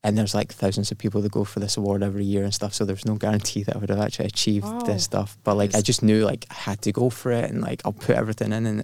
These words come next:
Speaker 1: and this total resilient part of, like,
Speaker 2: Yeah.
Speaker 1: I have no other o-, choice. Well, I did have a choice, but in my head, I didn't
Speaker 2: Yeah.
Speaker 1: have another
Speaker 2: You'd
Speaker 1: choice.
Speaker 2: taken away your plan B.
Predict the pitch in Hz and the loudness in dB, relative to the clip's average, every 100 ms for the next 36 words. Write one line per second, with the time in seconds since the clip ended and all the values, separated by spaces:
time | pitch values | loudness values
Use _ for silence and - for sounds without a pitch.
0 | - 117 113 - 107 101 98 107 117 113 | -2 -2 0 -2 -4 -2 0 2 4 2
1 | - - 101 98 101 196 175 - - - | 0 -2 2 -2 0 -2 -4 -6 -16 -18
2 | - - 107 101 107 101 98 104 - - | -6 -4 0 2 2 2 4 2 0 0
3 | 101 110 110 - 101 - - 101 107 101 | 4 4 2 -4 -4 -6 -6 -6 -4 -4
4 | 98 - - - 117 107 101 104 98 107 | -4 -4 -6 -2 2 4 4 2 0 0
5 | 110 104 98 101 104 101 107 - 107 - | 0 2 4 2 2 2 2 4 4 4
6 | 233 214 196 180 170 156 165 147 143 131 | 2 4 4 4 2 0 -2 -2 -4 -6